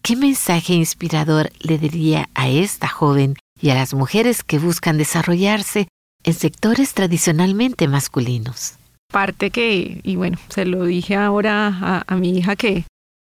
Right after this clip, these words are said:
Speaker 2: está, digamos, tiene veinte, está cumpliendo veinticinco años, cumplió veinticinco años,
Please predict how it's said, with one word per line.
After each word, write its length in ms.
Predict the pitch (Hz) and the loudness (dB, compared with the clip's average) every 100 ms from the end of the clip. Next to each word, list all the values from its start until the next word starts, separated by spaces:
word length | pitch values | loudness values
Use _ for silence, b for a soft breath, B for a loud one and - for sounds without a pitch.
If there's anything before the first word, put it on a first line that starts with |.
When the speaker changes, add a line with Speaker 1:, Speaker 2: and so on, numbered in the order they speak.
| _ | _
Speaker 2:
está, 380 | 196 175 202 202 | -6 -2 0 2
digamos, 460 | 220 247 247 240 - | 2 0 0 -2 -2
tiene 420 | 233 233 247 247 | -2 0 -2 -2
veinte, 1160 | 220 208 202 185 - 190 190 185 185 185 185 175 | -2 0 0 0 -2 0 2 2 0 0 -2 -4
está 540 | - - - 147 - | -8 -10 -10 -6 -4
cumpliendo 460 | 185 202 214 220 220 | -2 0 0 0 2
veinticinco 680 | 220 202 185 180 180 180 202 | 0 0 0 0 0 2 0
años, 380 | 208 180 190 - | 2 0 -2 -2
cumplió 300 | 185 185 180 | -2 0 0
veinticinco 600 | 180 214 185 175 190 190 | 0 -2 -2 -2 0 0
años, 420 | 185 190 220 | 0 -2 -6